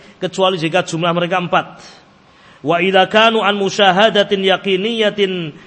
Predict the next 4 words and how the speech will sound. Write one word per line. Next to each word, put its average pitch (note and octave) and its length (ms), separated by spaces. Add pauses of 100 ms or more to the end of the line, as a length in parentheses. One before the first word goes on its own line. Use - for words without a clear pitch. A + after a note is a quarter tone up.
mustaiqanatin F#3+ 1400 (160)
ra'auha G3+ 560
bi G3 80
ayunihim. A3 720